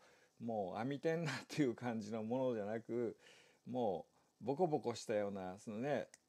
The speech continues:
液晶のあれがもうすごい大きい状態になってるから、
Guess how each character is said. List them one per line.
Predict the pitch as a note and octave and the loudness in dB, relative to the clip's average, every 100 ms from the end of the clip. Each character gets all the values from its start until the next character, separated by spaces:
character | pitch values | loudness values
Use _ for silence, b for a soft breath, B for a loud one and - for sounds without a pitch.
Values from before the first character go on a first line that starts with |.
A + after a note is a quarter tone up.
| _ _ _ _ _ | _ _ _ _ _
液 | A2 A#2 - | -6 -4 0
晶 | C#3 C3 | 4 4
の | C3 | 4
あ | B2+ | 4
れ | C3 | 4
が | B2 | 4
も | A#2 B2 A2+ F#2+ F2 E2+ | 2 2 2 0 -4 -8
う | |
す | G#2+ A#2 | -8 -2
ご | A2 | 4
い | C3 | 4
大 | G#2 A#2 | 4 0
き | - F3+ | 0 0
い | D3+ | 4
状 | A2+ G2+ | 4 2
態 | G2+ F2+ | 0 -2
に | |
な | G2 | -2
っ | G#2+ | -4
て | - E2 | -6 -10
る | E2 | -4
か | G2 | 0
ら、 | D3 A#2 | 2 2